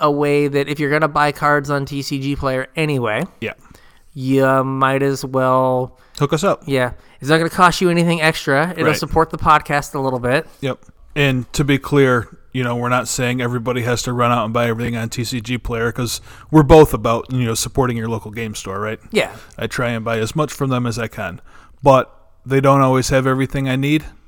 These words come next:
Speaker 2: and sometimes there's, like, a time issue where I need something by a certain date. So T C G Player is, in my experience, one of the, like, as long as you're buying direct,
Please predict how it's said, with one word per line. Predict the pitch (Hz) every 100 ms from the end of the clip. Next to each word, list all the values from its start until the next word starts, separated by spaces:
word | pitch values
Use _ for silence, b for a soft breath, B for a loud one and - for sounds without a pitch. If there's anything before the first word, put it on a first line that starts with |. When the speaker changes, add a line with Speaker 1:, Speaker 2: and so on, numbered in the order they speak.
| - -
Speaker 2:
and | 120 117 120
sometimes | - 127 - 123 123 120
there's, | 120 127 123
like, | 127
a | 127
time | - 139 143
issue | 143 - 139 139
where | 127 120
I | 117
need | 131 120
something | 127 117 120
by | 120
a | 120
certain | - 131 113
date. | 113 139 - B B B B B
So | - 131 113 113 113 -
T | 147
C | 123 131
G | 117 123 123 113
Player | - 117 113 113
is, | 107 110 107 107 - b b b b
in | 139
my | 147 139
experience, | 131 - 127 120 117 120 -
one | 127
of | 117 110
the, | 117 117 117 - -
like, | 131 135
as | 120
long | 147 143
as | 131
you're | 123
buying | 127 127 117
direct, | 110 110 117 -